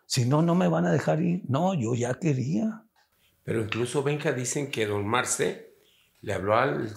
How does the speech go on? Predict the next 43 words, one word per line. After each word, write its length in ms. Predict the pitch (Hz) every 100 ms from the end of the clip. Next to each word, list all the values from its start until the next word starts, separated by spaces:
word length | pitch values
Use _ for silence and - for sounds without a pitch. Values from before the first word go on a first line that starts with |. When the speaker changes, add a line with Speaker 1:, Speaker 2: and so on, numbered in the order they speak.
| -
Speaker 2:
a, 240 | 101 95 95
a 80 | -
Chava 240 | 107 123
Barragán, 500 | 113 92 90 110 131
¿verdad? 340 | 101 113 226 -
Al 100 | 104
senador 480 | 110 104 95 113 151
y 60 |
a 40 | 131
la 200 | 101 -
quina. 440 | 143 196 151 - - - - - - _ -
Eh, 60 | 127 - -
porque 380 | 156 156 160
no 160 | 147 165
te 120 | 180
querían 260 | 185 165 170
dejar 260 | 165 170 165
salir, 600 | 180 165 151 131 - -
no 120 | 120
te 120 | -
querían 220 | 147 135 135
dejar 220 | 131 135
salir. 380 | 143 131 135 139 101 131
Speaker 1:
Ujú. 60 | _ _ _ -
Speaker 2:
Y 140 | 110
que 140 | 104 113
don 260 | 113 117
Marce 420 | 131 180 143 - 113 135 - - - - - _ -
incluso 800 | 120 117 107 135 160 165 202 220
le 160 | 131
dijo 480 | 113 123 160 156 - 104
a, 420 | 101 92 92 - - -
a 100 | 104
su 100 | 110
hermano, 440 | 101 127 139 135
que 100 | 107
también 440 | - 95 110 120 113
es, 220 | 110 -
en 160 | 104
paz 160 | 117 117
descanse, 340 | 117 - 123
Speaker 1:
Don 100 | 107 104
Javier. 400 | 120 101 123